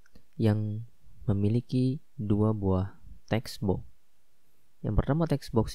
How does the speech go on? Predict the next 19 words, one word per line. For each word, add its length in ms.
email 320
address 400
dan 240
password. 400
Jika 240
saya 240
klik 320
login 400
di 80
sini, 240
maka 240
dia 160
akan 160
langsung 480
masuk 420
ke 60
profil 720
si 160
pemilik 480